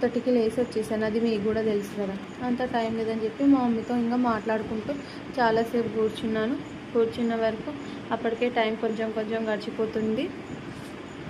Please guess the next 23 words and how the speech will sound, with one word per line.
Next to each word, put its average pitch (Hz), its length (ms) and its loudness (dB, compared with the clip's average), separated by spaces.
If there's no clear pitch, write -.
రెడీ 226 180 8
అయ్యేసి 233 580 4
మా 240 60 6
మమ్మీ 233 420 6
కూడా, 233 280 2
నాదైతే 233 380 4
స్కై 233 300 4
బ్లూ 208 200 4
డ్రెస్, 226 520 0
పిల్లలను 214 480 6
కూడా 208 220 6
రెడీ 208 240 4
చేసేసి 208 600 0
వాళ్ళకి 214 300 2
ఈసారి 214 380 0
నేను 220 240 2
కోట్ 226 280 8
మోడల్లో 208 440 6
తీసుకున్నాను. 208 640 2
పిల్లలకి 220 460 6
ఏంటంటే 214 360 4
చిన్న 214 400 4
పిల్లలకు 208 500 4